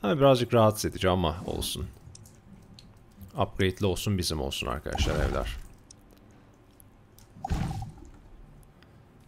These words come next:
Bir tane buraya. İşte bu. İşte bu. Çok güzel sığdılar. Bunlar contamination'a yüzde elli iki olmuş. Bunları elle temizlemek gerekiyor. Bam.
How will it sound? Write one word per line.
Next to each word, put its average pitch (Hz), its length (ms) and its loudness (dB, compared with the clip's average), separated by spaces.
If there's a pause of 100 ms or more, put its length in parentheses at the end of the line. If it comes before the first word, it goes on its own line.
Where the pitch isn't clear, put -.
(140)
Bir - 60 -20
tane - 280 -8 (140)
buraya. 110 400 2 (1400)
İşte 147 480 0
bu. 98 140 2 (520)
İşte 156 420 4
bu. 78 180 2
Çok 131 200 0
güzel 85 220 -2
sığdılar. 71 580 -2 (600)
Bunlar 135 360 4
contamination'a 127 680 2
yüzde 110 260 4
elli 120 120 4
iki 220 180 0
olmuş. 104 340 2
Bunları 107 220 2
elle 92 220 2
temizlemek 107 480 0
gerekiyor. 120 540 0 (160)
Bam. 95 200 4